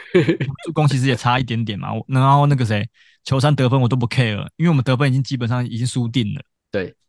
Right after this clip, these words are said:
Speaker 2: 对，然后我就说：“不要，不要得分，赶快，赶快助攻给，<laughs> 给你的队友。”
Speaker 1: <laughs>
Speaker 2: 对，但其实我觉得 Fantasy 好玩就是在这边啊，就是你的，你的球员有上去，然后你可能跟你的对手比数又很接近的时候，然后他们，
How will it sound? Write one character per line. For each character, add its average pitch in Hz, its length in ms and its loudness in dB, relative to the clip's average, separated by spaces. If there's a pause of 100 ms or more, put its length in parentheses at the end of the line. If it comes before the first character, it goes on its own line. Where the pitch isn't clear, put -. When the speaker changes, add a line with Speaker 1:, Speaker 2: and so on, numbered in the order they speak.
(140)
Speaker 2:
对， 120 180 -4
然 117 120 -2
后 135 140 0
我 117 100 0
就 135 80 0
说 147 300 -4 (260)
：“不 - 80 -10
要， 214 140 -2
不 - 100 -10
要 208 80 -4
得 214 180 0
分， 220 160 4
赶 180 160 6
快， 214 140 8 (320)
赶 156 100 -2
快 208 80 2
助 226 160 0
攻 208 200 4
给， 175 340 2
<laughs> - 220 -10
给 190 100 -2
你 190 80 0
的 180 80 0
队 214 140 4 (100)
友。” - 160 4 (760)
Speaker 1:
<laughs> - 40 -4
Speaker 2:
对， 180 960 4
但 214 160 2
其 196 140 -2
实 185 180 0 (200)
我 147 100 -2
觉 170 80 2
得 208 160 2 (100)
Fantasy 185 300 0
好 120 140 -2
玩 113 120 -2
就 131 80 -4
是 135 80 -2
在 135 120 -2
这 120 100 -4
边 113 240 -6
啊， 107 180 -10
就 151 120 -4
是 170 100 2
你 156 140 4
的， 135 180 4
你 139 100 2
的 131 80 4
球 135 200 0
员 123 280 0
有 123 120 -6
上 127 200 -2
去， 127 160 -2
然 120 120 0
后 131 60 0
你 131 60 0
可 127 80 -2
能 113 120 0
跟 123 120 -4
你 120 60 -2
的 113 60 -2
对 123 120 -4
手 110 280 -6
比 110 120 -6
数 123 200 0
又 120 160 4
很 107 200 0 (380)
接 117 200 -2
近 117 140 2
的 110 120 2
时 - 120 -6
候， 110 200 -2
然 110 120 -4
后 120 140 0
他 120 140 0
们， 110 260 -2